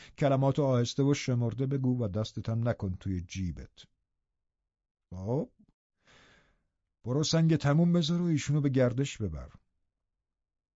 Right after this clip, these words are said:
بعد نگاهشان کرد تا از پشت پنجره گذشتند. ارنشا کاملاً رویش را از همراهش برگردانده بود.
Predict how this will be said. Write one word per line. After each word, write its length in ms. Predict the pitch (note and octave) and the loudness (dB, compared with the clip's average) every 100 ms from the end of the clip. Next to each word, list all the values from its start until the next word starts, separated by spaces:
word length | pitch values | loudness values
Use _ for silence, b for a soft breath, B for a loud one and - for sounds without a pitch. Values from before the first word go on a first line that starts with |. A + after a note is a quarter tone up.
| _ _ _ _ _ _ | _ _ _ _ _ _
بعد 360 | G#2 B2 D3 C3 | -2 2 4 6
نگاهشان 640 | B2+ A#2+ C#3+ C#3+ A#2+ B2 | 4 6 6 6 4 2
کرد 460 | - A#2+ G#2+ G2+ _ _ _ _ _ | 2 0 -2 -4 _ _ _ _ _
تا 120 | B2+ | -4
از 140 | A#2 - | -4 -4
پشت 280 | C#3 - | -4 -2
پنجره 440 | C3+ A#2+ G2 F#2+ G2 | -2 -2 -2 -2 -4
گذشتند. 680 | F2+ E2+ E2 - - - - _ _ _ _ _ _ _ _ _ | -4 -6 -8 -10 -16 -18 -20 _ _ _ _ _ _ _ _ _
ارنشا 600 | B2+ B2+ C3 - D3+ D3 | 0 2 2 0 2 2
کاملاً 500 | D3 - C#3 C3+ D3 | 2 2 4 4 4
رویش 480 | C#3+ B2+ D3 C#3+ - | 4 4 4 2 4
را 100 | C3 | 2
از 100 | A#2+ | 4
همراهش 480 | A#2+ A2 A#2+ B2+ A#2 | 0 0 2 0 0
برگردانده 680 | G#2+ A2 G#2 G2 G2 G2+ A#2+ | -2 -2 0 -2 0 0 0
بود. 280 | F2 A#1+ | -4 -12